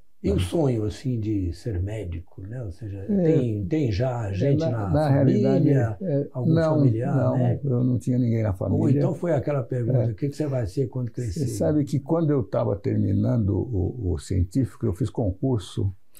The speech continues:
Speaker 2: pro Banco da Bahia, né? Pra trabalhar como bancário. Eu queria trabalhar, né? Eu tinha dezessete anos, né?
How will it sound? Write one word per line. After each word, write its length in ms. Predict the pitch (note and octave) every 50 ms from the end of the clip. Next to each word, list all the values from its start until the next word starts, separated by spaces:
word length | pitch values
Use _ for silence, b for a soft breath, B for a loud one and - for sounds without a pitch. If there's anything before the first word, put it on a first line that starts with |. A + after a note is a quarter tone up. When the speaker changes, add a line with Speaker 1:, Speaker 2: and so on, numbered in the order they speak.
| B B B B B B - -
Speaker 2:
pro 120 | - G#2
Banco 260 | G2 A#2+ D3 C#3+ D3
da 100 | B2 B2+
Bahia, 380 | A#2+ A2+ F#2 F2+ F#2 F2+ D2 - - - - - - - - - - - - - - - - -
né? 140 | - G#2+ G#2
Pra 120 | G2 - -
trabalhar 260 | - G2+ G2 G2 G2+
como 220 | - A2+ G2+ G2+
bancário. 520 | F#2 F2+ G#2 F2+ - - - E2 E2+ E2+ E2+ -
Eu 40 |
queria 160 | C#3 F3+ A3 E3
trabalhar, 540 | F3+ - - A#2+ G#2 G2+ G2+ F#2+ F2+ F2
né? 120 | G2 G2+ F#2+
Eu 40 | F#2
tinha 480 | - - G#2+ A#2+ G#2+ F2 D#2+ D#2 C#2+ - -
dezessete 640 | - D#2+ D#2+ F#2 F#2+ F#2 - - A2+ G2 - - A2
anos, 300 | B2 B2 G#2 F#2 E2+ F#2
né? 100 | G2+